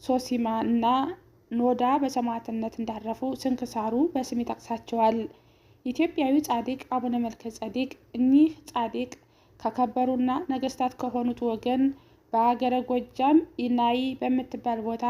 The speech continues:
የካቲት አስራ ስድስት ቀን ተወለዱ። ልደታቸውም እንዲህ ነበረ። ንጉስ አምደ ጽዮንን መስርን-፣ መስርን አዳን ወለዱ። መስርን አዳም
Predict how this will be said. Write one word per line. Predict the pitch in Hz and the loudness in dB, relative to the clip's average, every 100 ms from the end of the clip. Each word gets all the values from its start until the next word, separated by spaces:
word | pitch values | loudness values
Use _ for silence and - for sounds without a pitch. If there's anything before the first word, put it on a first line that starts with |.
| 254 | 0
የካቲት | 240 247 254 240 240 240 | 0 -2 -4 -4 -2 -2
አስራ | 226 226 | -4 -8
ስድስት | 226 220 233 - 214 | -8 -10 -12 -12 -10
ቀን | 220 220 | -6 -6
ተወለዱ። | 220 226 220 220 226 226 220 - - _ _ - | -4 -4 -2 -2 -2 0 -2 -6 -16 _ _ -4
ልደታቸውም | 240 254 269 247 254 277 311 | 0 2 2 0 2 6 6
እንዲህ | 247 226 | 6 0
ነበረ። | 226 - 214 220 220 - _ _ _ _ _ _ 226 | -4 -6 -6 -4 -4 -6 _ _ _ _ _ _ 0
ንጉስ | 240 240 254 269 277 269 254 - _ _ _ | 2 2 -2 0 0 0 -2 -10 _ _ _
አምደ | 220 240 254 262 262 | 2 4 4 2 -2
ጽዮንን | - 254 240 277 359 415 - _ _ - | -2 -2 2 6 6 4 -8 _ _ -4
መስርን-፣ | 247 247 - 240 247 - 220 233 233 | -2 -2 -4 -4 -4 -4 -6 -2 2
መስርን | 247 247 - 254 247 - | 2 2 -2 0 0 2
አዳን | 233 214 - 240 254 277 269 | 2 0 -2 2 6 6 4
ወለዱ። | 240 254 240 233 220 220 220 - _ _ _ - | 0 0 0 0 -2 -6 -10 -12 _ _ _ -4
መስርን | 240 247 254 269 262 | -2 0 0 2 4
አዳም | 247 226 - 247 311 | 4 2 0 4 6